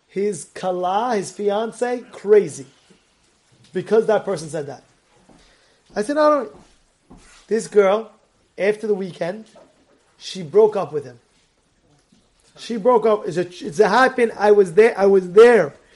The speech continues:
He was in my kollel. I got the call on Thursday. After the weekend, I see him crying. I said, "Why are you crying?" He said, "I don't know if you heard, I was engaged to so-and-so, and I knew, and she broke up with me." I said, "Why?" "I knew why." So I, I says, "I don't know."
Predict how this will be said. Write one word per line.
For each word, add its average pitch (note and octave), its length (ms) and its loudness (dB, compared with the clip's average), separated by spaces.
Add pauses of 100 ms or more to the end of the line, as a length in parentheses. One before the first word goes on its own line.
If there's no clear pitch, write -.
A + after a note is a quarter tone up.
(200)
He - 20 -4
was F#3+ 160 0
in A#3+ 80 -2
my C4 140 4
kollel. B3 420 4
I G#3+ 120 2
got A#3+ 180 4
the B3 80 -4
call B3 300 6
on G#3+ 160 -2
Thursday. C4 680 2 (420)
After C4+ 300 2
the B3 60 -4
weekend, B3+ 320 -2
I A3 80 0
see A#3+ 200 -10
him G3+ 120 -2
crying. F#3 580 -2 (1040)
I F3+ 60 -6
said, G#3+ 160 6
"Why A#3 260 4
are - 0 -
you A#3+ 140 -2
crying?" G#3+ 500 -2 (920)
He F3+ 80 -10
said, A3 100 2
"I A3+ 60 0
don't C4 80 0
know C4 80 2
if F3 80 -8
you A3 100 2
heard, A#3+ 180 2
I A3+ 60 4
was G#3 220 4
engaged G#3+ 400 0
to G#3 100 0
so-and-so, G#3+ 540 -2
and F#3 100 0
I F#3 60 -2
knew, G#3+ 440 -2 (540)
and G#3 180 0
she G3 120 -6
broke A#3 280 2
up B3 140 0
with F3 100 -16
me." F#3 100 -4
I - 20 -8
said, F3+ 160 -6
"Why?" G3+ 480 2 (340)
"I F#3+ 140 0
knew A3 140 -2
why." D#3+ 340 -2 (240)
So - 180 -8
I, F#3 360 -4
I G3+ 40 2
says, F3+ 180 -6
"I G3+ 140 0
don't A#3 140 -2
know." B3+ 360 2